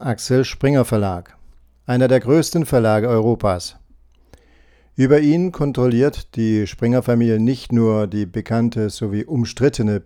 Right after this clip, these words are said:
Bild, die meistgelesene Tageszeitung Deutschlands mit über eins Komma sechs Millionen verkauften Exemplaren, sondern auch alle ihre Variationen, wie etwa die Bild am Sonntag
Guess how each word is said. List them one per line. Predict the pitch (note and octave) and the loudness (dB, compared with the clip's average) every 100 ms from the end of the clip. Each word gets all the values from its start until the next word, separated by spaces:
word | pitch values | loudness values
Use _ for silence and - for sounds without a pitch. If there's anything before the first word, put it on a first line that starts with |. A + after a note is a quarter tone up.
| _ | _
Bild, | - D#3+ B2+ C3 - _ _ _ _ _ _ _ | 0 2 2 0 -12 _ _ _ _ _ _ _
die | G#2+ G2 | -6 -2
meistgelesene | G2+ A#2 C3+ - A#2+ G#2+ G2 G#2 F2+ | 2 2 2 0 0 0 0 -2 0
Tageszeitung | B2+ D3 G#2 - G#2 G2 - G2+ A2 | 0 2 0 -2 -2 -2 -2 -4 -4
Deutschlands | G2+ G#2+ G#2+ - A#2+ B2+ A#2+ | -2 -2 -2 -4 -2 -2 -4
mit | G#2+ G2+ | -4 -4
über | G#2 G2+ G#2 | -2 -2 -2
eins | A#2 A#2+ - | -2 -2 -2
Komma | A#2+ G#2+ | -4 -2
sechs | G2 G#2 - | -2 -6 -4
Millionen | A2 G#2 B2 B2 C3 | -2 0 2 2 0
verkauften | - G#2 A2 G2+ G#2 | -4 -4 -4 -4 -4
Exemplaren, | G2+ - G#2+ F#2+ G#2 A2 B2+ B2 _ _ _ _ - _ | -6 -6 -6 -2 -2 0 -2 -4 _ _ _ _ -20 _
sondern | - B2+ B2+ | 0 2 4
auch | C3 D3 - - | 2 2 -2 -6
alle | C#3+ D3+ | 0 0
ihre | D#3 C#3 C#3+ B2 | 0 0 0 0
Variationen, | B2 B2 B2+ A#2+ - D3 A2+ F2+ E2 E2+ - - - - | 0 0 0 -2 -2 0 0 -2 -6 -14 -20 -20 -20 -6
wie | A2 | -2
etwa | A#2 A2 A2+ | 0 0 -2
die | G#2+ G#2+ | -2 -2
Bild | C3 C3+ - | 0 0 -2
am | C#3 B2+ | -6 -4
Sonntag | - D3 C#3+ F#2 F2 | -2 -2 -2 -4 -4